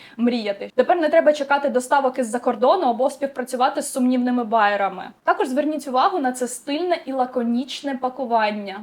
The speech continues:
Наче звичайне замовлення, а розпаковка як у святкового подарунку. До речі, ще й завжди подаруночки кладуть. Цей сяючий стік — один з останніх запусків бренду Fenty Beauty, який точно вартує вашої уваги. Погодьтеся, що це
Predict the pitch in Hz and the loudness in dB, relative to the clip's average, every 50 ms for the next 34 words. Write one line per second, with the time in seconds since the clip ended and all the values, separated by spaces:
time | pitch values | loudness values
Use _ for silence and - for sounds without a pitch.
0 | 233 233 - 233 247 277 320 - 359 247 285 302 320 339 320 302 302 277 277 269 | -14 -12 -4 0 0 0 2 0 -2 -2 -2 0 2 2 2 2 0 0 -2 0
1 | 262 285 392 427 381 330 254 247 226 - - - 262 285 294 294 - 262 254 - | 0 0 0 0 -2 0 0 0 -2 -2 0 0 2 2 2 0 -2 -2 2 2
2 | 311 381 - - 302 277 233 233 233 - 247 - 254 233 - - 269 254 294 294 | 2 2 2 0 0 0 0 0 -2 -4 -6 -4 -4 -4 -2 0 2 4 4 4
3 | 262 240 247 247 247 226 226 214 208 202 190 196 - - - - - - 226 240 | 4 2 0 0 0 2 2 2 0 -2 -8 -8 -10 -12 -12 -12 -10 -4 2 2
4 | 247 254 453 453 - 392 - - 302 277 254 262 277 349 339 311 294 - 285 254 | 4 4 2 2 0 0 0 0 -4 0 2 2 2 2 2 0 -2 0 0 2
5 | 254 226 220 208 214 208 - - 226 214 - 208 202 196 196 196 190 - - - | 2 0 0 -4 -6 -10 -10 -10 -10 -6 -4 -4 -4 -4 -6 -10 -12 -16 -12 -6
6 | - 294 302 302 370 330 311 330 330 330 320 - - - 370 370 - - 254 226 | -4 -4 -2 0 2 2 2 0 -2 -4 -8 -6 -6 -8 -8 -6 -4 -4 -4 -2
7 | 269 320 302 247 285 294 - - 330 285 277 269 262 254 262 233 262 269 262 277 | -2 -2 -4 -4 -6 -6 -4 0 0 0 0 -2 -4 -4 -2 0 0 0 0 -2
8 | 269 - - 254 220 220 254 269 262 262 254 262 262 269 269 262 254 254 269 220 | -6 -8 -8 -8 -4 -2 -2 0 0 0 -2 -2 -2 -4 -4 -4 -4 -6 -6 -4
9 | 233 254 320 381 370 370 311 262 247 - 285 233 - - _ _ - 247 240 226 | -4 -4 -4 -4 -2 -2 -2 -2 -2 -2 -4 -8 -8 -10 _ _ 2 2 2 2
10 | 226 - - 226 214 214 214 220 220 - 254 277 320 285 226 214 214 - - 226 | 0 -2 -8 -6 -2 -2 -2 -2 -2 0 0 0 2 2 2 0 0 0 -2 -2
11 | 220 214 202 202 196 196 196 190 208 208 269 254 277 277 285 285 254 233 240 - | -2 0 0 0 0 0 -2 -2 0 0 2 4 4 4 4 2 -2 -6 -6 -8
12 | 233 226 - 233 226 233 - - 233 226 254 330 381 | -10 -8 -8 -8 -8 -8 -6 -2 0 2 2 0 0